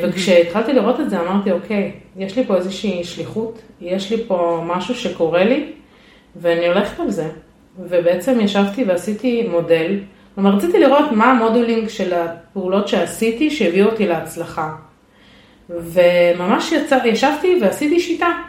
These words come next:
Speaker 2: חודשים ישבתי עליה, ואני משדרגת אותה כל הזמן ומסדרת אותה, אה, בכל פעם מחדש, כי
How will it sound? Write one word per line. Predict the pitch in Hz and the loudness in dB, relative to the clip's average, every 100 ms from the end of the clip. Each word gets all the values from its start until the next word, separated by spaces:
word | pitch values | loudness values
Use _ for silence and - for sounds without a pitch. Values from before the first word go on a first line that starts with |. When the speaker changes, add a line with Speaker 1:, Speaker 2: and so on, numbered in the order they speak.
| - - _ - | -18 -20 _ -6
Speaker 2:
חודשים | 208 202 196 233 226 | 0 0 2 0 2
ישבתי | 202 202 196 - 180 | 2 0 0 0 0
עליה, | 175 175 175 170 170 180 196 | 0 -2 2 2 2 -2 -6
ואני | 233 285 311 | -6 -4 -4
משדרגת | 285 254 226 262 269 | -2 0 2 2 2
אותה | 214 196 | 2 2
כל | 208 | 2
הזמן | 202 196 190 190 | 2 2 0 0
ומסדרת | 170 160 156 156 170 175 160 165 175 | -2 -2 -6 -8 -8 -6 -6 -6 -8
אותה, | 180 190 208 - - - - _ _ - | -4 -4 -4 -10 -20 -20 -20 _ _ -6
אה, | 175 170 170 170 175 175 170 - - | 0 2 2 0 -2 -4 -8 -10 -6
בכל | 196 - 196 196 | -6 2 2 4
פעם | 175 175 | -2 -4
מחדש, | - 170 202 240 - - - _ _ _ | -8 -2 0 -2 -6 -16 -20 _ _ _
כי | 208 196 196 | 0 2 2